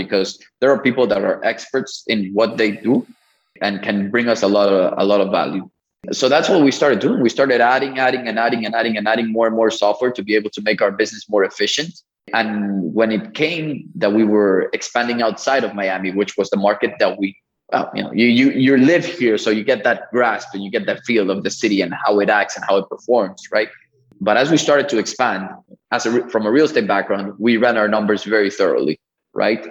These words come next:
So we knew exactly what the next city needed to perform, like, which was Orlando.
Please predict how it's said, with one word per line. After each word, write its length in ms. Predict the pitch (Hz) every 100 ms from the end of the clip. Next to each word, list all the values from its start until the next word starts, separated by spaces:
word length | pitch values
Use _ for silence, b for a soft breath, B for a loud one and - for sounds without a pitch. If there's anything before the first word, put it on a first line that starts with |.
| -
So 140 | 113
we 180 | 113 123
knew 160 | 131
exactly 400 | 135 - 127 127
what 480 | 120 117 117 117 - -
the 80 | 110
next 340 | 117 117 -
city 200 | 117 110
needed 300 | 107 107 104
to 100 | -
perform, 420 | - 98 110 95
like, 220 | 87 87 98
which 140 | 92
was 160 | 95 104
Orlando. 440 | 110 151 127 90